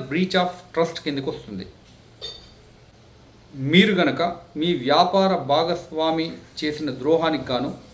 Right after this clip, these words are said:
మానిటరీ లాస్‌కు గురైతే మీరు మూడు సంవత్సరాల లిమిటేషన్ పీరియడ్‌తో సివిల్ కోర్టులో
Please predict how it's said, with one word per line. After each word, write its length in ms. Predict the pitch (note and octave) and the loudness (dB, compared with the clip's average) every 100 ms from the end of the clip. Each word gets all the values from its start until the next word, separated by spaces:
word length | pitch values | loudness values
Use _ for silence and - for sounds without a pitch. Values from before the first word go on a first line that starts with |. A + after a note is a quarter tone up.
| D3 B2+ B2+ | -8 -4 2
మానిటరీ 640 | C#3 E3+ G#3 G3+ G3 F3+ | 4 6 4 2 0 0
లాస్‌కు 360 | C3 C#3 E3 C3+ | 0 0 -2 -6
గురైతే 380 | C3 C3+ B2 F3+ - - - - - | -2 -2 0 -2 -6 -14 -20 -20 -10
మీరు 320 | D3 E3+ F#3+ C#3 D3 - - - - - - - C3+ | 0 4 6 6 2 -8 -16 -20 -20 -20 -20 -14 -8
మూడు 360 | D3 F3+ B3 B3+ F#3+ | 2 4 4 2 2
సంవత్సరాల 720 | F#3 G3 G3+ - G3 F#3+ F3+ D3 | 2 4 0 2 2 4 4 2
లిమిటేషన్ 580 | D3 F3 F3+ F3 D3+ C3 | 0 2 4 2 -2 -4
పీరియడ్‌తో 520 | D3 D#3 C#3+ - F3 - - - - - - - | 2 4 4 0 -4 -4 -14 -20 -20 -20 -20 -14
సివిల్ 340 | - F3 A#3+ G3 | -2 2 2 2
కోర్టులో 400 | F#3+ F3+ F3+ F#3+ | 2 2 2 0